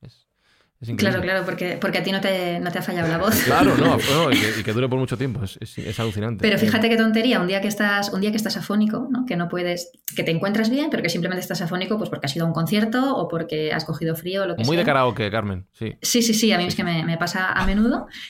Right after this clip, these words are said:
Speaker 2: Y te tienes que poner en el chat de la empresa un aviso de, "Oye, estoy afónica, escríbeme por email, ¿vale? No me hagas, eh, tener reuniones, no me hagas hablar". Es como que estás a medio gas, ¿no? Estás sin voz y hay un montón de información que no transmites igual porque te falta algo, ¿no?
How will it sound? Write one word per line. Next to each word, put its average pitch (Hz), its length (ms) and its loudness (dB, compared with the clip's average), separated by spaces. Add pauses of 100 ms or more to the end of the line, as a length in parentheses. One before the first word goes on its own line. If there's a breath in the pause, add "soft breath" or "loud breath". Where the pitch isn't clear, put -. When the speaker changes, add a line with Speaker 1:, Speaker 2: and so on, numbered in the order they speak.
(140)
Speaker 2:
Y 233 120 4
te 214 100 4
tienes 214 240 4
que 233 100 2
poner 233 220 4
en 196 120 2
el 165 120 0
chat 190 200 0
de 208 100 0
la 202 80 2
empresa 214 380 0
un 202 140 2
aviso 214 320 2
de, 220 320 0
"Oye, 185 140 -2
estoy 180 240 -2
afónica, 190 360 -2
escríbeme 175 440 0
por 190 100 0
email, 185 380 0
¿vale? 190 160 0
No 180 100 0
me 175 80 0
hagas, 175 460 -2
eh, 170 180 -4
tener 170 220 0
reuniones, 185 420 0
no 180 80 0
me 175 80 0
hagas 185 220 -4
hablar". 170 360 0
Es - 100 -8
como 226 180 4
que 226 60 2
estás 214 180 0
a 233 80 2
medio 180 240 0
gas, 202 260 0
¿no? 277 160 -2
Estás 220 280 -2
sin 196 180 -2
voz 240 260 0
y 170 240 -8
hay 180 160 -6
un 180 60 -6
montón 175 240 0
de 190 80 -2
información 196 420 0
que 220 80 0
no 180 100 -4
transmites 185 460 -6
igual 196 280 -2
porque 214 180 -6
te 165 100 -16
falta 165 320 -6
algo, 190 220 -10
¿no? - 180 -18